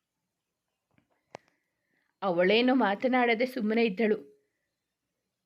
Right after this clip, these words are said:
"ನಿಮ್ಮತ್ರ ನನ್ನ ನಂಬರ್ ಇದೆ ಅಲ್ವಾ?" ಸುಮ್ಮನೆ ಇದ್ದವಳನ್ನ ಮಾತಿಗೆ ಎಳೆದ ವೇದಾಂತ್. "ಹ್ಮ್,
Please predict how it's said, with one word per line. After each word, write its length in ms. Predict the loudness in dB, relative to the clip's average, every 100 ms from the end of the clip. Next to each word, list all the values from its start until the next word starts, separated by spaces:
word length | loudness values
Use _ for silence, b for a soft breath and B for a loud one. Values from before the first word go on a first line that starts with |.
| _ _ _ _ _
"ನಿಮ್ಮತ್ರ 440 | -2 0 0 0 0
ನನ್ನ 240 | 0 2
ನಂಬರ್ 320 | 0 0 0
ಇದೆ 180 | 0 0
ಅಲ್ವಾ?" 260 | 2 2 0 -4 _ _ _ -8
ಸುಮ್ಮನೆ 380 | -2 0 0 0
ಇದ್ದವಳನ್ನ 540 | -4 -2 0 2 0 0
ಮಾತಿಗೆ 460 | 0 0 -2 0 2
ಎಳೆದ 280 | 2 0 -2
ವೇದಾಂತ್. 540 | 0 0 0 -2 -2 -12 -18 _ _ _ _ _ _ _ -8
"ಹ್ಮ್, 200 | -6